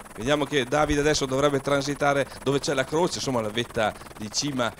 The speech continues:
d'Asta del Simon, come viene detto nel dialetto della Valsugana, del, del Cintetesino. Ed ecco Davide Magnini che passa da solo incontrastato in cima alla Cima d'Asta, appunto, e il distacco sugli avversari è di circa quattro minuti. In seconda posizione dovrebbe essere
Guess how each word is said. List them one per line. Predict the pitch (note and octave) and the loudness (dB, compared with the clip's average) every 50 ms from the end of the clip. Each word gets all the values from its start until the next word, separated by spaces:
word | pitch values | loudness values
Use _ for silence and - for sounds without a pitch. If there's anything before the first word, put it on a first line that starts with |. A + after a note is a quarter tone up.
| - - - | -14 -8 -2
d'Asta | - C3 D3 D#3+ E3 - D3 | 2 4 4 4 4 2 -4
del | B2+ A#2+ A2+ G#2+ | -4 -4 -6 -8
Simon, | - - A#2+ B2 B2+ A#2+ | -6 -6 -4 -4 -4 -4
come | A#2 A#2 A2+ A2 | -4 -6 -8 -8
viene | G#2 G#2 G#2+ G2+ G#2 | -6 -6 -6 -6 -6
detto | G#2+ A2+ A2+ - - G#2+ | -6 -8 -8 -6 -8 -6
nel | G#2+ G#2 G2 | -6 -6 -8
dialetto | G2 G2 G#2+ G#2+ A#2 A#2+ A#2 - - A2 G#2 - - - - - | -6 -4 -4 -2 -2 -2 -4 -4 -4 -4 -4 -4 -8 -18 -20 -16
della | - A2 A#2 A2+ G#2+ G#2 G2 - - - - - - | -6 -4 0 2 2 2 0 -2 -6 -16 -20 -20 -20
Valsugana, | - - C3+ D3+ C#3 - D3 C#3+ C3+ D3 D#3 E3+ F3+ F#3 F#3 E3 | 0 4 4 4 4 2 -2 0 2 2 4 4 4 4 2 0
del, | C#3 C3 A#2+ A2+ | 0 -2 -4 -6
del | A#2 A#2+ A#2 A2 | -4 -6 -6 -4
Cintetesino. | - - C#3 B2+ - C3+ C3 C#3 C3 D3 F3 F3 | -4 -6 -4 -4 -4 -4 -2 -2 -2 -2 -2 0
Ed | D3+ D#3 | 0 0
ecco | D#3+ D#3 C#3+ C3 | 0 0 0 0
Davide | C3 D#3 F3 E3 E3 D#3 E3 | 2 2 2 2 2 0 0
Magnini | D#3+ D#3+ E3+ G3 A3 A3+ | 0 0 0 0 -2 0
che | - D#3 C3+ | -2 -4 -4
passa | - C3 C3 B2 - B2+ | -4 -4 -4 -2 -4 -6
da | A#2+ A2 | -6 -6
solo | A2 - - C#3+ C3+ B2+ | -8 -6 -4 -2 -2 -2
incontrastato | A#2+ A#2+ C3 C3 B2+ C3 B2+ - D3 C#3 C3 - C3 A#2 - - - - - | -2 -2 -4 -2 -2 -4 0 2 2 0 2 2 0 0 0 -4 -12 -12 -4
in | - D#3 F3 | -2 -2 0
cima | - - F#3 F3 D#3 D#3 C#3 B2+ G#2+ - - - - - | 0 0 0 0 2 2 2 2 2 -2 -8 -16 -18 -6
alla | - - B2+ C3 C3 B2+ B2+ B2 A#2+ A#2 A#2+ | -2 0 0 2 2 2 4 4 2 0 0
Cima | - - F#3 F3 E3+ | 0 0 2 2 4
d'Asta, | D#3 D#3+ E3+ F#3+ F3+ - | 6 6 4 4 4 2
appunto, | D#3+ - - D3+ E3+ F#3+ G3+ F3+ G#3+ A3 G#3 E3+ | 0 2 2 0 2 2 2 4 4 6 6 6
e | C#3+ C#3+ C3+ B2+ | 6 4 2 2
il | B2 B2 A#2+ A#2+ | 0 -2 -4 -6
distacco | A#2+ B2+ - D#3 D3+ D3 - C3 | -8 -4 0 0 0 0 -2 -8
sugli | - C3 C3 | -8 -4 -6
avversari | C3 B2+ B2 B2 - D#3 D3 C#3+ C3+ C3 B2 | -4 -4 -4 -4 0 2 2 2 2 0 0
è | B2 B2 A#2 - - - - - | 0 0 -2 -4 -8 -14 -16 -8
di | - B2+ | -8 -6
circa | - - E3 C#3+ C3+ B2+ | -2 -2 -2 0 0 -2
quattro | - G#2+ C#3+ C#3+ - C#3 C#3+ | 0 2 0 0 0 -2 -2
minuti. | C#3+ D3 D3+ D#3+ F#3+ G3+ - F#3+ F3+ - - - - - - | -2 -2 -2 -2 -4 -4 -2 -2 -2 -2 -4 -14 -20 -14 -8
In | - B2+ C#3 C3+ B2 A#2+ | -6 -4 -2 -2 -2 -2
seconda | - - C3 B2+ - C#3+ D3+ D3 D3 C3 | -4 -6 -8 -6 -2 -2 0 0 -2 -2
posizione | C3 C#3 C3+ C3 - - D3+ C#3 | -2 -4 -6 -4 -4 -4 -4 -2
dovrebbe | B2 B2 B2+ B2+ C3 | -2 -4 -2 -2 -2
essere | B2+ - - B2 A#2+ G2 | -2 -4 -4 -6 -8 -8